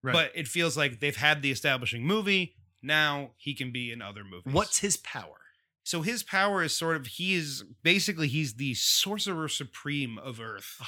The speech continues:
Speaker 1: just magic again.
Speaker 2: Where he,
Speaker 1: Ridiculous.
Speaker 2: it's basically magic. They, they kind of explain it a little bit better in the movie where it kind of makes sense, but not really. So it's basically he can open up doors to go to different places.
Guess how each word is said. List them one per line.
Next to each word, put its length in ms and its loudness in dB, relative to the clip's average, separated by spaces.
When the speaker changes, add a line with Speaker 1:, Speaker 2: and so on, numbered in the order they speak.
Speaker 1:
just 240 -4
magic 560 4
again. 240 2
Speaker 2:
Where 100 2
he, 100 0
Speaker 1:
Ridiculous. 440 2
Speaker 2:
it's 80 -6
basically 500 4
magic. 560 4
They, 120 0
they 320 -2
kind 280 0
of 80 0
explain 360 -2
it 80 -4
a 60 -2
little 180 -2
bit 180 -6
better 260 2
in 120 -4
the 60 -8
movie 420 -2
where 180 -2
it 80 -6
kind 340 -2
of 140 -6
makes 240 -2
sense, 360 -4
but 240 -8
not 220 -8
really. 300 -12
So 220 -8
it's 120 -6
basically 400 -2
he 80 -6
can 220 -8
open 320 -4
up 160 -6
doors 440 -4
to 80 -18
go 140 -12
to 60 -12
different 300 -16
places. 600 0